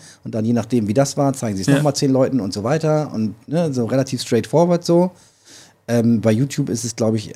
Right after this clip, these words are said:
Speaker 1: sehr viel komplexer, aber ich glaube, wir müssen vielleicht auch mal die Perspektive wechseln. Und, ähm, dich einer, wir können es vielleicht einerseits uns versuchen, uns,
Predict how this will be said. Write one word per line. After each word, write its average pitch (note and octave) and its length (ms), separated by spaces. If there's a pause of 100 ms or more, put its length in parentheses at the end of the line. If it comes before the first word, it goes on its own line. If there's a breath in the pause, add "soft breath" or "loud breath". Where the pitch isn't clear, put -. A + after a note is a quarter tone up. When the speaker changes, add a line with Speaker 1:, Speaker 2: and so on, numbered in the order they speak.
Speaker 1:
sehr A2+ 160
viel A2+ 140
komplexer, A#2+ 600 (260 loud breath)
aber A2 120
ich - 80
glaube, E3 480
wir A#2+ 140
müssen D#3 460 (680)
vielleicht - 260
auch C3+ 140
mal C#3 160
die A#2+ 100
Perspektive B2 680
wechseln. D#2+ 400 (1160 soft breath)
Und, A#2 420 (260)
ähm, G#2+ 520 (460)
dich A2 280
einer, C#3+ 280
wir A#2 300
können D#3 160
es - 60
vielleicht C#3 200
einerseits C3+ 560
uns A#2+ 220
versuchen, C3 500
uns, A2 500